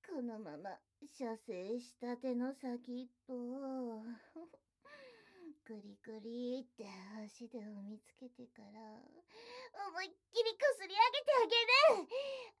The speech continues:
<laughs> ああ、射精したての先っぽってすごく敏感になってるんだよ。だから、ここをこのまま刺激し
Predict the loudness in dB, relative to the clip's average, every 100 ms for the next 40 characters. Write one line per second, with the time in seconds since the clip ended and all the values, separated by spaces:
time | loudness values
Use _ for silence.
0 | _ _ _ _ 10 12 12 8 2 4
1 | 4 2 0 2 0 -4 -6 -2 4 10
2 | 12 12 8 4 4 4 2 -4 -2 -2
3 | -6 0 0 0 -8 -8 -6 -10 -10 -14
4 | -16 -14 -14 -14 -12 -8 -4 -6 0 -2
5 | -2 -6 -6 -4 -4 -4 -6 -6 -6 -6
6 | -4 -4 -4 -6 -8 -6 -8 -8 -8 -10
7 | -14 _ _ _ _ _ _ -18 -18 -14
8 | -14 -10 -10 -8 -8 -10 -14 -20 _ -20
9 | -20 _ _ _ -10 -10 -8 -6 -4 -6
10 | _ -2 0 0 0 0 -2 -4 -6 -6
11 | -6 -6 -10 -8